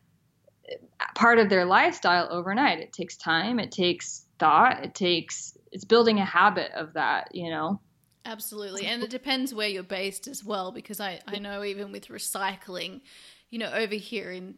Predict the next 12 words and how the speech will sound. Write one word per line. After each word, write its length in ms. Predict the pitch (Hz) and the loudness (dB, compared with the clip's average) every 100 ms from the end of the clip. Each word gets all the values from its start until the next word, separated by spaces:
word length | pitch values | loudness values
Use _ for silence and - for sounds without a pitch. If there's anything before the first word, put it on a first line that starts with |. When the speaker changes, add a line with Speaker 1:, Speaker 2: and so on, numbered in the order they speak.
| - | -12
Speaker 2:
in 160 | 208 | -10
the 80 | 196 | -10
U 200 | 185 190 | -12 -14
K, 360 | 185 - 190 185 | -14 -12 -12 -12
there's, 320 | 180 185 185 | -12 -12 -12
like, 300 | 196 180 - _ | -12 -14 -18 _
a 40 | _ | _
terrible 500 | - 233 214 208 190 | -16 -10 -8 -8 -12
amount 280 | 196 196 196 | -12 -10 -12
of 120 | 214 | -14
plastic 640 | - 185 196 - 190 - | -8 -8 -8 -10 -12 -14
on 260 | - - - | -16 -16 -18